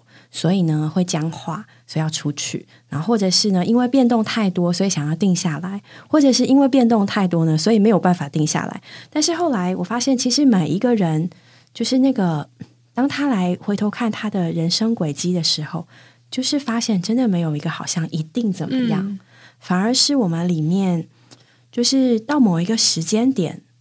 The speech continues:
Speaker 1: 到某一个情形，哎，我们好像遵从，所谓遵从里面自己的声音，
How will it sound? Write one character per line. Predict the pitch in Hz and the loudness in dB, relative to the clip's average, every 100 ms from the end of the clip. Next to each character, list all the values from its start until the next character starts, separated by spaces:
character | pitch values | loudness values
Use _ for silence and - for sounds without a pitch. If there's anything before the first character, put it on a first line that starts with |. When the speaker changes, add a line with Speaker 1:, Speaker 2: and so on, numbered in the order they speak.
| _ _ _ - | _ _ _ -6
Speaker 1:
到 | 247 | 0
某 | 196 147 | 0 0
一 | 156 | -2
个 | 180 | -2
情 | 175 - 165 202 | -2 -2 -2 -2
形， | - 160 160 - - _ | -2 -2 -4 -8 -20 _
哎， | 220 | -2
我 | 240 | 0
们 | 165 151 160 208 _ _ - | 0 -2 -4 -8 _ _ -10
好 | 160 | -4
像 | 240 262 | -2 -2
遵 | - 294 302 | -2 0 0
从， | 302 - 156 160 196 208 _ _ _ | -2 -4 -2 -2 -6 -10 _ _ _
所 | - 175 | -6 -2
谓 | 226 | 0
遵 | 240 240 262 | 0 2 2
从 | 254 175 170 | 0 -2 0
里 | 147 | -2
面 | 165 175 | 0 -2
自 | 180 | -4
己 | 160 | -6
的 | 135 | -4
声 | 143 - 170 170 180 | 0 2 2 -2 -2
音， | 165 160 | -2 -2